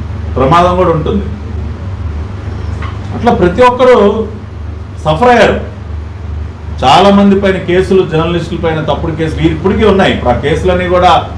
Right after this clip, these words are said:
క్లియర్ చేసే కార్యక్రమం కూడా చేస్తా ఉన్నాం. కాబట్టి మనందరి యొక్క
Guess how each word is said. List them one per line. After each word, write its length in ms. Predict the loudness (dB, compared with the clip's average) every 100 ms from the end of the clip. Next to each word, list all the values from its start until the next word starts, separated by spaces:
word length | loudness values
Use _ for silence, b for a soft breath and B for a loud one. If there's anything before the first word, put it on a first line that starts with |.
| -8 -8 -6
క్లియర్ 300 | 0 2 4
చేసే 220 | 4 2 0
కార్యక్రమం 540 | 2 2 2 -2 -2
కూడా 140 | -2
చేస్తా 360 | 0 0 0 0
ఉన్నాం. 300 | 0 -2 -4 -4 -4 -4 -6 -8 -8 -8 -8 -8 -8 -8 -6 0
కాబట్టి 280 | 2 4 6
మనందరి 480 | 4 4 4 6 6
యొక్క 480 | 4 4 2 2